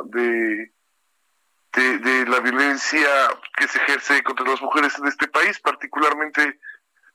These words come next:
pues, yo resaltaría, eh, la reciente renuncia, por ejemplo, de Candelaria Ochoa, la, la, la comisionada nacional para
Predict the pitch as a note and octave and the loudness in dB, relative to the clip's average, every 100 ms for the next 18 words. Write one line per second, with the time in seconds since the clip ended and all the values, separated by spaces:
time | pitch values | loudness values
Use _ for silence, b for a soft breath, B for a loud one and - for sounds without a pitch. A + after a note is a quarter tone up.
0 | - C#3+ C#3 D3+ D#3 D3 C3 C#3+ D#3 D#3 | -4 0 2 0 0 0 0 0 2 4
1 | D3 C#3+ - C3+ C3 C3 C3+ C3+ C3+ - | 4 2 0 0 2 4 2 0 -4 -8
2 | C3 C3 C3 C3 C3 B2+ B2+ B2 C#3 D#3 | -2 2 4 4 4 4 4 2 -2 -2
3 | E3 F3 D#3+ F3+ A3+ - - D3+ D3 D#3 | 0 0 0 0 -2 -2 0 2 2 0
4 | D3 - C#3 C#3 D3 D3 - F#3+ F3+ D#3+ | -2 -2 -2 0 2 0 0 2 4 2
5 | C3+ B2+ - A2 A#2+ A#2 - _ _ _ | 0 -2 -4 -6 -6 -6 -10 _ _ _
6 | _ _ _ _ _ _ - B2 C3 C3+ | _ _ _ _ _ _ -4 0 0 -2
7 | C3 C#3 D3+ D3+ D3 - C#3 D3 D#3 D#3 | -4 0 2 4 0 -2 -2 2 2 2
8 | C#3+ C3 B2 A#2+ | 2 4 2 0